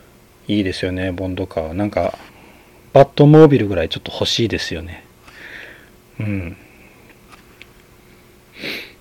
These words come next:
なかなか、ああいう、でもあの、ね、結構あの、ベスパーリンドのお墓が爆発した時に、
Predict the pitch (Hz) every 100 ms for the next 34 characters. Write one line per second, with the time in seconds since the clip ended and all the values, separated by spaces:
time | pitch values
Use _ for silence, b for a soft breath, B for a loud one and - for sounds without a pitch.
0 | - - B B B - 117 104 101 101
1 | 107 107 104 101 104 104 113 120 - -
2 | B B B B B B B B B B
3 | B B - - - b b b b b
4 | - 180 185 147 117 123 123 127 - -
5 | - - - - - - - 123 127 92
6 | - 151 - 113 92 85 87 120 - -
7 | 135 131 127 135 123 110 90 - - -
8 | - - 90 92 92 107 113 110 104 101
9 | 117 113 - 107 - 95 85 82 85